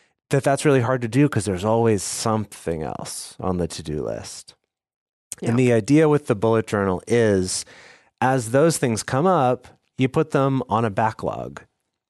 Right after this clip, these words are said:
Speaker 1: And then you look through your bullet journal and you go, "Huh, what day could I fit this into?" So you look through your bullet journal and go, "Oh, you know what? I actually don't have a lot of things going on this Friday. Let me add it there."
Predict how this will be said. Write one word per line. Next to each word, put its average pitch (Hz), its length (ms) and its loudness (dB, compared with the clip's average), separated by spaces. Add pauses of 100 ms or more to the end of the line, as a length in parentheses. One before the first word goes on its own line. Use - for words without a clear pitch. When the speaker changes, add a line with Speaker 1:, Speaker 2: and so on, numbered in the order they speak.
(100)
Speaker 1:
And 113 300 0
then 135 400 2 (120)
you 127 360 2
look 117 460 -2
through 131 160 0
your 117 140 2
bullet 196 280 2
journal 120 300 2
and 123 140 2
you 123 80 2
go, 123 320 2
"Huh, 175 240 0
what 156 220 -2
day 180 160 4
could 160 140 0
I 131 60 4
fit - 280 -2
this - 180 -4
into?" 62 360 -8 (880)
So 147 60 2
you 143 120 6
look 156 200 2
through 156 140 4
your 143 120 4
bullet 147 260 2
journal 104 280 2
and 104 120 0
go, 127 240 2
"Oh, 269 120 4
you 208 120 2
know 180 100 4
what? 202 220 2
I 156 80 0
actually 190 220 -4
don't 156 260 0
have 139 140 -2
a 135 60 0
lot 117 300 2
of 143 80 0
things 120 260 -2
going 113 240 0
on 110 140 2
this 101 180 -2
Friday. 143 400 2
Let 110 140 2
me 107 100 2
add 101 140 2
it 87 140 -2
there." 76 320 -6